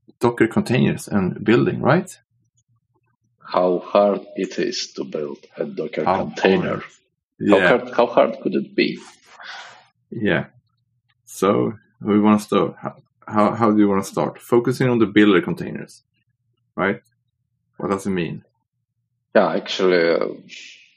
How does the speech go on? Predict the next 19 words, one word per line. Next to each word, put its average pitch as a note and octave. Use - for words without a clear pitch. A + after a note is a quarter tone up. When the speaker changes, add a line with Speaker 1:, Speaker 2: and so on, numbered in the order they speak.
Speaker 2:
thought -
about F#2
this F#2+
topic E2+
first F#2
because -
there C3
is C#3
a -
problem D#2+
with G2+
that. A#2
I G#2+
mean, F2+
when G2
you're F#2
building A2+
it -
locally, D#3